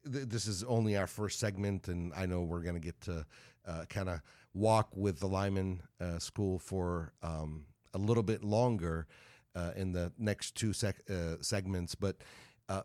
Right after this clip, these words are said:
from what I hear so far, uh, y-, y-, you definitely got me, uh, on board with this, uh, because,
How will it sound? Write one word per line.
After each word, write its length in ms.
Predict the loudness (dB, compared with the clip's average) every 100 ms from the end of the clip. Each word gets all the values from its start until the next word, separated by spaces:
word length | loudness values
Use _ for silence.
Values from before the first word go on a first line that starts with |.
| 2
from 220 | 4 8
what 100 | 8
I 80 | 6
hear 200 | 4 2
so 240 | 4 2
far, 400 | 2 0 0 -4 -6
uh, 260 | -6 -4 -6 -10
y-, 120 | -18 -8
y-, 180 | -6 -4
you 180 | 0 2
definitely 580 | 4 4 4 2 0 -2
got 320 | 0 0 0
me, 400 | 0 2 0 -6 -18 _ -10
uh, 240 | -8 -8 -6
on 160 | -8
board 340 | -6 -6 -6 -8 -8
with 180 | -10 -6
this, 380 | -6 -4 -4
uh, 160 | -4 -6 -8 -16 -18 -20 -20 -4
because, 520 | 2 4 6 4 4